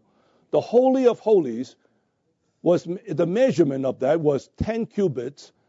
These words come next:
by ten cubits by ten cubits. The Holy of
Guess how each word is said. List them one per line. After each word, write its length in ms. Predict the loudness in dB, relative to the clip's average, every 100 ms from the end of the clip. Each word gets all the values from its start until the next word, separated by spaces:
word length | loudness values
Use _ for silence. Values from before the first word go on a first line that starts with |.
| _
by 140 | -2 -2
ten 320 | 0 -2 -2
cubits 580 | 0 0 0 -6 -6 _ _ -12
by 120 | -10
ten 280 | -10 -14 -16
cubits. 560 | -14 -18 -18 _ _ _ _ _ _ _ _ _ -2
The 80 | 0
Holy 400 | 2 2 4 0
of 160 | -2